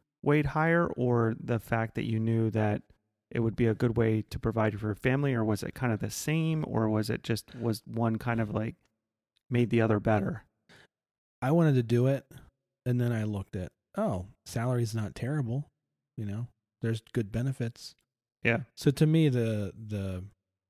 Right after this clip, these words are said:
Speaker 2: the pay, it was never about the pay. Um, it wasn't even really about the benefits. It was,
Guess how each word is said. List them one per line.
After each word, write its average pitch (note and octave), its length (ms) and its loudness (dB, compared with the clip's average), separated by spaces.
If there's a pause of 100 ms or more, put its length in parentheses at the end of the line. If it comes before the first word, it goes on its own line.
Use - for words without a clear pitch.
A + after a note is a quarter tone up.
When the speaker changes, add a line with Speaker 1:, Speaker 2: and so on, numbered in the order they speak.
(280)
Speaker 2:
the A2+ 80 -2
pay, A#2 580 -2
it A2+ 160 -10
was A2+ 120 -4
never G#2 180 -4
about F2+ 220 -10
the G2 60 -14
pay. F#2 500 -10 (280)
Um, G2 400 -10 (960)
it A#2+ 80 -2
wasn't G#2+ 240 -4
even F#2+ 160 -2
really G2+ 240 -2
about F#2 220 -4
the F2+ 40 -12
benefits. F2+ 560 -10
It F#2 120 -8
was, E2 300 -10